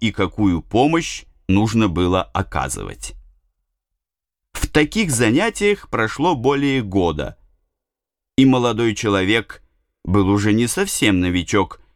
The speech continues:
ни в практическом, ни в теоретическом знании хозяйства.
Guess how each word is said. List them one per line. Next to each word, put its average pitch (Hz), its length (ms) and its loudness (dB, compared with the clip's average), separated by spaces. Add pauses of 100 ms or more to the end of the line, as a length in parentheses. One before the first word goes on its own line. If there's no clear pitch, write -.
(220)
ни 143 160 4
в - 140 -10
практическом, 123 920 -2 (340)
ни 147 260 4
в - 120 -12
теоретическом 127 1000 -2
знании 104 480 2
хозяйства. 82 840 -6